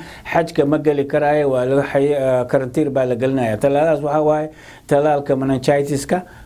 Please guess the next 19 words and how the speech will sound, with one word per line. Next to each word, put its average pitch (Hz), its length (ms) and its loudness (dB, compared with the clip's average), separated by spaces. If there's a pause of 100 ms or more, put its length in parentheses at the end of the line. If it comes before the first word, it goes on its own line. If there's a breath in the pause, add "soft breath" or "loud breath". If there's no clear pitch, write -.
(120 loud breath)
oo 123 240 0
maskaxda, 135 500 0
cudur 139 200 2
maskaxda 127 440 -2
gala 135 220 0
waaye 135 260 0
oo 135 100 0
aad 139 260 0
iyo 135 160 0
aad 135 160 0
iyo 131 240 0
khatar 143 360 0
u 190 140 -2
ah. 160 120 -6 (380 loud breath)
Waxaa 147 240 0
kaloo 147 260 2
jira 139 280 0
tallaalka 139 480 0
pneumonia-da 143 840 0